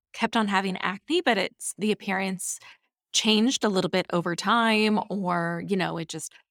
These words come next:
my acne had just started looking differently because I was aging or whatever it was. And it really was that sensitive skin component.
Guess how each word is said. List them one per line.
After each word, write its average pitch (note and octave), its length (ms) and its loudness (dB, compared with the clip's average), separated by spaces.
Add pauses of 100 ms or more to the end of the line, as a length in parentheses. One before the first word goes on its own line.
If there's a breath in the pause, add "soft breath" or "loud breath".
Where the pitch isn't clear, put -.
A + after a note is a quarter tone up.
(240 soft breath)
my G#3 300 0
acne F#3+ 440 -2
had E3+ 360 -6
just - 300 -8 (120)
started F#3+ 340 -2
looking E4 300 0
differently G3 460 0
because E3 300 -2
I F3 80 4
was A#3+ 200 2
aging F#3+ 560 2
or D#3+ 120 0
whatever G#3 420 0
it D#3+ 100 -6
was. F3 400 -2
And D#3+ 220 -8 (460)
it A#3+ 140 0
really A3 240 4
was D4+ 160 2
that G3 180 0
sensitive F3 440 -4
skin F#3+ 280 -4
component. E3 440 -4